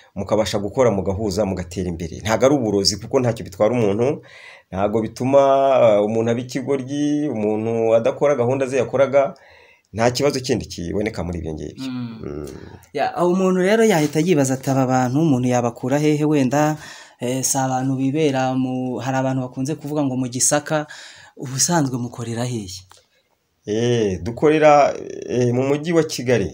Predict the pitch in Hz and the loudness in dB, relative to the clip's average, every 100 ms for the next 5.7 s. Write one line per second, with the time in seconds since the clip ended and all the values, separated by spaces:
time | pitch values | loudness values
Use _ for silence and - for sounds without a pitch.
0 | - - 95 107 131 127 127 123 127 120 | -12 -16 -10 -8 -4 -4 -2 -2 0 2
1 | 104 95 90 92 123 123 - - 95 95 | 2 2 0 2 0 0 -6 -8 -6 -4
2 | 101 147 117 98 120 131 107 98 92 123 | -2 -2 -2 -6 -6 -4 -2 -4 -4 -2
3 | 151 - - - - _ _ _ _ _ | -4 -6 -12 -20 -20 _ _ _ _ _
4 | _ 95 95 - 107 120 117 135 165 147 | _ -8 -6 -6 -4 -2 -2 -2 0 -2
5 | 123 120 104 139 123 - | -2 -4 -4 -6 -6 -10